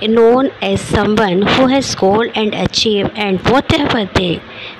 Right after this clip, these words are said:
might be, where are they might be. <clears throat> She want to break stereotype. She want to where, where no man or woman has gone before,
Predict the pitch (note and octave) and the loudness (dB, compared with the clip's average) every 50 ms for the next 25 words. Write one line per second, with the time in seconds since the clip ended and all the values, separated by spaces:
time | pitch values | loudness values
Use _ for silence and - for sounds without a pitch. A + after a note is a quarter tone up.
0 | - - - A#3 A3 G#3+ G#3+ A3+ A#3+ A#3 G#3+ - - F#3+ F#3 F3 F3+ F#3 G#3+ B3 | -20 -8 -2 0 2 2 4 2 2 0 -2 -2 -2 -2 0 0 0 2 4 4
1 | B3+ C4+ C4+ C4 A#3 G3 - - - - - - - - - - - - - G#3 | 4 4 2 2 0 0 -2 -4 -6 -6 -10 -16 -20 -20 -20 -18 -12 -8 -6 -4
2 | F#3 E3+ E3+ - - - - - G#3+ G#3 F#3 E3+ D3+ D3+ D3+ - - - - A2 | -2 -2 -2 -4 -4 -4 -4 -2 0 0 0 -2 -2 -4 -6 -8 -10 -12 -12 -12
3 | - - - - - - - - - - - - - - - - - - - - | -12 -14 -18 -18 -18 -18 -18 -18 -12 -10 -10 -10 -10 -8 -8 -6 -6 -6 -8 -12
4 | - - - - - - - - - - - - - - - - - - - - | -16 -20 -20 -20 -20 -20 -20 -20 -20 -20 -20 -18 -18 -18 -18 -18 -18 -18 -18 -18
5 | - - - - - - - - - - - - - - - - - - - - | -18 -18 -18 -18 -18 -18 -20 -20 -20 -20 -20 -20 -20 -20 -20 -10 -10 -10 -10 -6
6 | - - - - F4+ F4 D4 D4 C#4 C#4 C#4+ C#4+ - - D#4+ C4 A#3 A#3+ A#3+ A#3+ | -4 -2 0 2 2 2 2 2 2 2 0 0 0 0 0 0 0 0 0 -2
7 | A#3+ A#3+ - - - - - A#3 A#3 A3+ A3 G#3 G3+ G3 - F3+ E3 E3 F3+ - | -2 -4 -4 -6 -4 -2 0 0 2 2 2 0 0 -2 -4 -6 -4 -4 -4 -6
8 | - - - - - - - - - - - - - - - - - - G#3 F#3+ | -8 -10 -12 -18 -18 -20 -20 -20 -18 -10 -6 -6 -4 -2 -2 -2 0 0 0 0
9 | F#3+ G3 F#3+ G3+ G#3 G#3 - - - - - - - - G3 G3+ G#3 A3 C4 C4+ | 0 0 0 0 -2 -2 -2 -2 -2 -2 -2 -2 -2 0 2 4 4 4 4 4
10 | B3+ A3+ G#3 G3 - - - - - - - - - - - - - - - - | 2 0 -2 -4 -6 -8 -12 -20 -20 -20 -20 -20 -20 -20 -18 -20 -20 -20 -20 -20
11 | - - - - - - - - C#4 D#4+ F4+ E4 C#4 A3+ A#3 B3+ D4 E4 D#4 D#4 | -20 -20 -20 -20 -14 -6 -2 0 2 2 2 2 2 2 2 2 2 2 2 2
12 | D4+ C4 A#3 A#3+ A#3+ A3 G#3+ G#3+ G3+ G3+ G#3 G3+ G3+ F3+ F3 F3 F3+ G3 - - | 2 2 0 2 2 2 2 2 2 2 2 0 0 -2 -2 -4 -4 -6 -10 -14
13 | - - - - G3+ G3+ G3 - - - - G3+ F#3+ F#3 F#3+ F#3+ F3+ F#3 F3 - | -14 -10 -6 -4 -2 -2 -4 -4 -6 -4 -2 -2 0 0 0 0 0 0 -2 0
14 | - F#3 F3 D#3+ D#3+ | 0 0 0 -2 -2